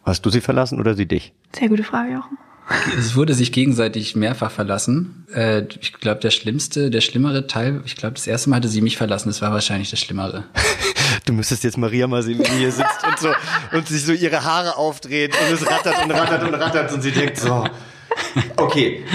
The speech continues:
Speaker 1: die Frage ist jetzt nicht offiziell, aber bist du über sie hinweg? Ich glaube, das ist ganz wichtig, dass
Speaker 3: Ja,
Speaker 1: wir
Speaker 3: ja.
Speaker 1: das jetzt einmal
Speaker 3: Oh Gott.
Speaker 1: klären.
Speaker 3: Ja, ja, da sind wir drüber hinweg. Ist auch schon wirklich eine Weile her.
Speaker 1: Maria, was ist deine schlimmste Erinnerung?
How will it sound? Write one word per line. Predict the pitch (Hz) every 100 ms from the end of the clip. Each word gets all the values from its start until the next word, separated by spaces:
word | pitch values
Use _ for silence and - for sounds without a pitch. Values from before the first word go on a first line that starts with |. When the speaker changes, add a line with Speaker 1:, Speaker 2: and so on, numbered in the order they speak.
| - 466 - -
Speaker 1:
die |
Frage | 151 160 151 156
ist | 143
jetzt | 139
nicht | 151 151
offiziell, | 135 131 - 135
aber | 117 120
bist | 127 -
du | 139
über | 127
sie | 120
hinweg? | 110 104 127 -
Ich | -
glaube, | 101 202
das | 120
ist | 127
ganz | - 104
wichtig, | 104 - -
dass | 127
Speaker 3:
Ja, | 98
Speaker 1:
wir |
Speaker 3:
ja. | 104
Speaker 1:
das | 107
jetzt | 110
einmal | 110 107
Speaker 3:
Oh |
Gott. | 98
Speaker 1:
klären. | 98 90 87 -
Speaker 3:
Ja, | 113 98
ja, | 107 101 - - -
da | 104
sind | 104
wir | 87
drüber | - 87
hinweg. | 85 - - -
Ist | -
auch | 117
schon | - 110
wirklich | 104 107
eine | 101
Weile | 95 95
her. | 101 - - _ _
Speaker 1:
Maria, | 120 107 104
was | 98 107
ist | 104
deine | 107 107
schlimmste | 110 98 95
Erinnerung? | 85 80 73 80